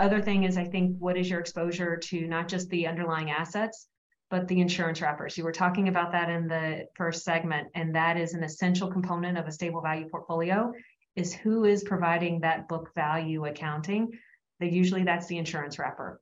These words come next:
What's the exposure there? And is it a single issuer that you will have exposure to? Are there multiple issuers that you will have exposure to? What's the credit quality of those issuers?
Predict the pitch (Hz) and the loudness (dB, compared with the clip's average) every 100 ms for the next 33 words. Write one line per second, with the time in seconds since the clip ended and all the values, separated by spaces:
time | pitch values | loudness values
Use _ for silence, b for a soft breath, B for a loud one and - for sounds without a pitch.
0 | - 180 196 190 220 202 - 190 196 151 | -4 0 2 2 0 0 0 2 2 -2
1 | 98 - - _ 180 170 165 165 165 - | -6 -10 -14 _ 0 2 2 0 -4 -4
2 | 180 165 175 170 170 - 175 185 190 196 | -4 -2 -2 -4 -6 -2 2 2 4 0
3 | 214 208 196 185 185 185 185 185 190 196 | 0 0 0 -2 -2 0 0 -2 -2 -4
4 | 196 196 196 208 208 208 165 147 147 170 | -2 -2 0 2 2 0 -8 -10 -4 -2
5 | 190 208 208 208 208 202 196 196 196 190 | -2 0 0 -2 -2 -2 -2 -4 -2 -2
6 | 180 190 190 - 185 185 190 185 190 185 | -2 -2 -4 -4 -2 0 0 -2 0 0
7 | 180 B B B - 185 185 180 180 170 | 0 B B B -4 0 0 0 -2 -2
8 | 180 - 196 202 202 202 190 190 190 196 | 0 0 2 4 4 2 0 0 0 0
9 | 190 202 196 196 190 190 | 0 -2 -2 0 0 -2